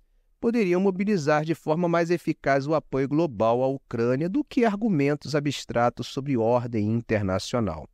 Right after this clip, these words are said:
Nas últimas duas décadas, as decisões de política externa de Moscou frequentemente pegaram os formuladores de política dos Estados Unidos desprevenidos. No entanto,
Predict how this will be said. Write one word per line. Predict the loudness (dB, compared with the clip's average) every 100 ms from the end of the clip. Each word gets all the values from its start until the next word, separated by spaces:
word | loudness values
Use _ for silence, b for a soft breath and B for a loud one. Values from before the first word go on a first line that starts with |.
| _ _ -20 _
Nas | 0 0
últimas | 0 0 0 0
duas | 0 0 0
décadas, | 0 0 -2 -8 -6
as | -4 -2
decisões | -4 -4 0 0
de | -2
política | -2 0 -2 -4 -6
externa | -4 -2 -2
de | -2
Moscou | -2 -2 -2 -4
frequentemente | -4 -4 -4 -4 -2 -2 0 -2 0 0 -2 -6
pegaram | -4 0 0 0 0
os | -4 -6
formuladores | -4 -2 0 0 2 2 2 0
de | -2
política | -2 -2 -2 -4 -4 -4
dos | -4
Estados | -2 0 0
Unidos | -2 -2 -6 -4
desprevenidos. | 0 0 -2 -6 -2 -2 0 -2 -2 -4 -10 -20 _ _ _ _ _ _ _
No | 2 2
entanto, | 4 2 2